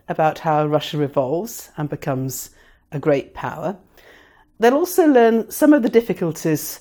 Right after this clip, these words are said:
about how a country westernizes and modernizes, of which Russia is just one example. They'll see the problems that Russia faced in trying to do that and the costs of modernization. If I can give an example,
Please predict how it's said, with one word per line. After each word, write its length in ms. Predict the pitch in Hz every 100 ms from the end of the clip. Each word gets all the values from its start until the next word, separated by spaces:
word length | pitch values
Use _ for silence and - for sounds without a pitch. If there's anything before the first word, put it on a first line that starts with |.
| _ -
about 380 | 185 185 175 -
how 240 | - 208
a 40 | 190
country 720 | - 196 180 - 170 170 170 _ _ 165
westernizes 880 | 185 - - 147 139 131 131 131
and 160 | 139 147
modernizes, 720 | 151 147 131 127 120 127 127
of 80 | 156
which 180 | 175 -
Russia 300 | 170 - 160
is 120 | 151
just 480 | - 160 160 - - _ _ _ _ -
one 180 | 165 165
example. 720 | 151 147 180 170 147 - 113
They'll 200 | 120 151
see 160 | 156 175
the 80 | 165
problems 680 | - 226 156 139 117 107
that 120 | - 127
Russia 280 | 131 -
faced 460 | 139 135 117 - -
in 60 | 147
trying 300 | - 147 147
to 100 | 147
do 240 | 196 175
that 360 | 123 92 - - _ - _
and 140 | - 160
the 40 |
costs 380 | 165 240 233 -
of 80 | 143
modernization. 1120 | 135 127 127 123 120 131 104 - - 110 120 _ _ _ _ _ _ -
If 80 | 220
I 80 | 277
can 160 | 302
give 140 | 262 269
an 80 | 240
example, 800 | - 214 208 180 180 131 123